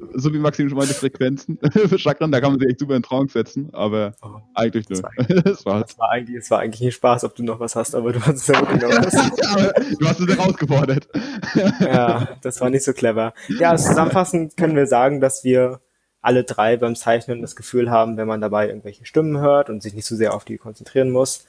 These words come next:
Speaker 2: dass es irgendwie entspannt wirkt oder wenn man zum Beispiel auch ruhige Musik hört,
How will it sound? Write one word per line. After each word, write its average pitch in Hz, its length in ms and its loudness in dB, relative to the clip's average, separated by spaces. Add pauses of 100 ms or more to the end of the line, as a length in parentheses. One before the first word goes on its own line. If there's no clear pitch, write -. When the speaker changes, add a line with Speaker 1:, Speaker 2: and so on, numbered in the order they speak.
(460)
Speaker 2:
dass - 120 -6
es 127 140 0
irgendwie 123 280 0
entspannt 139 520 -2
wirkt 180 380 0
oder 98 340 0
wenn 101 100 -4
man 98 160 -8
zum - 100 -20
Beispiel 104 240 -8
auch 98 280 -6
ruhige 120 240 2
Musik 113 400 -2
hört, 131 340 2